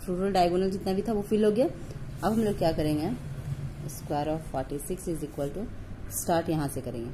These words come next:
ठीक है, इस diagonal से सबसे पहले क्या है, सिक्स है। अब क्या करेंगे हम लोग, next यहाँ पे इसके करेंगे four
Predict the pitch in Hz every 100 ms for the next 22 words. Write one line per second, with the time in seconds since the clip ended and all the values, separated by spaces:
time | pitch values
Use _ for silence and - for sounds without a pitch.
0 | - 226 294 - - - - - - -
1 | - - - - 160 - 139 135 131 127
2 | - - - - - - 165 180 190 190
3 | 190 202 277 - - - - - - -
4 | - - - 139 - - - - - -
5 | - - 160 - 190 180 190 196 190 226
6 | 349 - 170 180 - - - 175 147 -
7 | 151 - 156 151 147 196 285 - - -
8 | - - 160 170